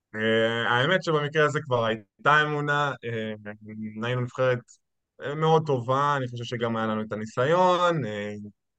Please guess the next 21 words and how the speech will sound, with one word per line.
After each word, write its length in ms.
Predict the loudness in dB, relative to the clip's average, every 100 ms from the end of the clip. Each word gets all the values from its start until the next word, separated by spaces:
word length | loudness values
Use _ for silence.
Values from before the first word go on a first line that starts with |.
| _ _
זה 140 | -2 0
היה 120 | 2
פה 160 | 0
בארץ, 760 | 2 4 6 6 4 4 2 0
המוטו 340 | -2 0 0 -2
שלנו 460 | -2 0 0 -2
זה 120 | 0
היה 400 | 0 2 4 4 2
להשאיר 380 | 0 0 0 0
את 120 | 2
הגביע 400 | 0 0 2 2
בבית, 460 | 4 4 4 2
אני 80 | -2
זוכר 160 | -4 -2
שדיברנו 640 | -2 0 4 4 4 4
על 80 | 2
זה 220 | 2 -2
שכאילו, 680 | -4 -8 -8 -4 0 0 0
בואנה, 260 | 2 2 0
שמים 340 | -4 -2 2
עלינו, 640 | 2 2 2 2 2 2